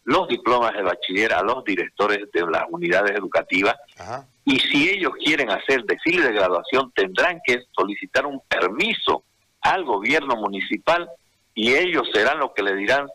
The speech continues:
Speaker 1: si sí, no o, o cómo lo harán.
Speaker 2: Le hago la última consulta de nuevo porque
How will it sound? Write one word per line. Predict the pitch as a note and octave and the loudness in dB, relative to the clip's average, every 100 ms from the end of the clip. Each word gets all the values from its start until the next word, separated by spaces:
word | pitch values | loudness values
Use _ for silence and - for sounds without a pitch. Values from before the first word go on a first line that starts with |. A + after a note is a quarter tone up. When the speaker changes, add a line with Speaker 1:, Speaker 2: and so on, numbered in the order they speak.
| - | -10
Speaker 1:
si | G#2 F#2+ - | -10 -10 -4
sí, | D3 F3+ F3+ D#3+ | 0 2 0 -2
no | G2+ A#2+ D#3+ F3 - _ | 0 2 2 0 -6 _
o, | - G#2+ - - - | 0 2 2 -6 -2
o | - G2+ - | -2 0 2
cómo | D#3+ F3 A#2+ | 2 2 0
lo | F#2+ | 2
harán. | F2 F2+ E2+ _ _ _ _ _ _ _ _ _ _ _ _ _ _ _ _ | 2 0 -4 _ _ _ _ _ _ _ _ _ _ _ _ _ _ _ _
Speaker 2:
Le | C#3 F#3 | -4 0
hago | A3+ G#3+ | 0 2
la | F3 | 0
última | G#3 A#3+ F3 D3 | 0 -4 -6 -6
consulta | C3 B2 A#2 E3+ - C3+ | -4 -6 -6 -10 -4 -6
de | A2+ A2+ | -4 -10
nuevo | B2 D#3 E3 | -6 -4 -6
porque | A#2+ A#2 A2+ | -8 -10 -12